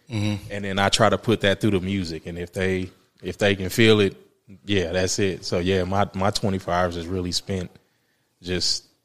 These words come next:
Speaker 2: <laughs> channeling myself. So,
Speaker 1: So on a normal day,
Speaker 2: Mm-hmm.
Speaker 1: <coughs> excuse me, do you say you get, like, an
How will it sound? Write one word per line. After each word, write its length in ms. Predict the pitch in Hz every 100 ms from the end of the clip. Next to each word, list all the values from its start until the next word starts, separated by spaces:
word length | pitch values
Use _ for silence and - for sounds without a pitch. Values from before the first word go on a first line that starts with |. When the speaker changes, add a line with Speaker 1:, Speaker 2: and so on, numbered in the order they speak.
| _
Speaker 2:
<laughs> 580 | 104 - 139 - 135 -
channeling 540 | - 120 98 90 87
myself. 480 | 85 85 - 82 82
So, 220 | - 82 82
Speaker 1:
So 460 | - - - 143
on 100 | 123
a 60 | 117
normal 380 | 113 113 110 107
day, 320 | 107 104 98 - -
Speaker 2:
Mm-hmm. 340 | 107 95 87
Speaker 1:
<coughs> 300 | 98 - -
excuse 360 | 185 - 143 117
me, 80 | 104 - _ _ _ _ -
do 100 | 127
you 140 | 117
say 200 | 110 123
you 140 | 113 110
get, 220 | 110 110
like, 180 | 107
an 80 | -